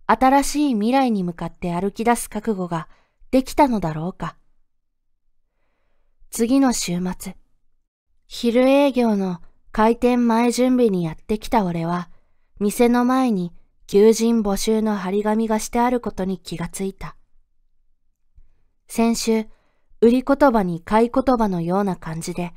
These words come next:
俺が言ったことを気にしていたのだろうか。それとも本当に俺の仕事ぶりが気に食わなかったのだろうか。不安な気持ちを抱えたまま、俺は店に入った。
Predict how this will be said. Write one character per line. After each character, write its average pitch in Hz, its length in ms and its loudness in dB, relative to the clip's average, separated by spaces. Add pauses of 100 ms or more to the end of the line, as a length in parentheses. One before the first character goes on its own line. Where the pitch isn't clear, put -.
(480)
俺 196 240 2
が 214 100 2
言 214 100 0
っ - 20 -10
た - 220 -4
こ 240 100 -4
と 233 240 0
を 165 80 -6 (280)
気 208 120 -2
に 233 120 2
し - 80 -6
て 277 140 2
い 269 80 0
た 285 120 4
の 277 120 2
だ 214 120 0
ろ 180 120 -4
う 185 40 -8
か。 165 260 -12 (1120)
そ - 200 -8
れ 196 120 -2
と 240 140 0
も 214 120 2
本 175 280 -6
当 190 200 -2
に 190 200 -4 (420)
俺 180 220 0
の 208 120 0
仕 - 200 -2
事 208 260 0
ぶ 220 100 0
り 220 120 0
が 220 140 2
気 220 160 -4
に 226 80 2
食 226 180 -2
わ 254 100 2
な 254 120 0
か 202 100 -8
っ - 80 -10
た 196 120 -4
の 170 120 -6
だ 160 100 -6
ろ 165 120 -8
う 185 60 -10
か。 - 260 -14 (1160)
不 220 200 6
安 233 160 6
な 233 120 0
気 233 120 -6
持 233 120 2
ち 233 180 0
を 226 80 0
抱 208 300 -4
え 214 40 -4
た 214 120 -4
ま 202 120 0
ま、 202 220 -2 (380)
俺 180 260 -4
は 196 120 -2
店 190 280 -2
に 214 120 0
入 175 180 -8
っ - 80 -16 (100)
た。 - 160 -14